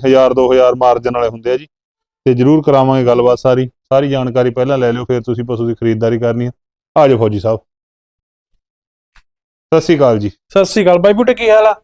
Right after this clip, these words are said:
Speaker 1: ਵਧੀਆ ਜੀ, ਪਹਿਲਾਂ ਤਾਂ ਨੰਬਰ ਬੋਲ ਦਿਓ ਜੀ।
Speaker 2: ਨੰਬਰ ਚੁਰਾਨਵੇਂ ਛੇ ਉਨਤਾਲੀ ਜ਼ੀਰੋ ਪੈਂਤੀ ਸੱਠ ਜੀ। ਨਾਮ ਮੇਰਾ ਜਾਂਟਾ ਫੌਜੀ, ਪਿੰਡ ਦੀਨਾ ਸਾਹਿਬ,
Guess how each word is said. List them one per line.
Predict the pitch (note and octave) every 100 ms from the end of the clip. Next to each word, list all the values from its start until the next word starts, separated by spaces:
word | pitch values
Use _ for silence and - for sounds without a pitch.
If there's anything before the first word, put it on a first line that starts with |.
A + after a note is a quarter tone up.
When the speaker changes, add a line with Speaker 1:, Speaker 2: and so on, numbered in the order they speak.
| C3
Speaker 1:
ਵਧੀਆ | C#3 D#3+ E3
ਜੀ, |
ਪਹਿਲਾਂ | D#3 D#3+ E3+
ਤਾਂ | F3+
ਨੰਬਰ | E3 D#3+
ਬੋਲ | D#3+ D#3
ਦਿਓ | C#3+ C#3+
ਜੀ। | C3+ _ F#3+
Speaker 2:
ਨੰਬਰ | G3 G#3+
ਚੁਰਾਨਵੇਂ | A3+ G3+ G3 G#3
ਛੇ | G3+ A3
ਉਨਤਾਲੀ | G#3+ F#3+ F#3+
ਜ਼ੀਰੋ | F#3+ F#3 G3+
ਪੈਂਤੀ | G3+ G#3 G#3
ਸੱਠ | F3 E3
ਜੀ। | E3 G3+
ਨਾਮ | F#3 F3
ਮੇਰਾ | F#3 G3
ਜਾਂਟਾ | F3 D#3+ D3+
ਫੌਜੀ, | D3 E3 F#3
ਪਿੰਡ | F#3 F#3 F#3
ਦੀਨਾ | F3 D#3 D3+ D#3
ਸਾਹਿਬ, | D3 F3 F3+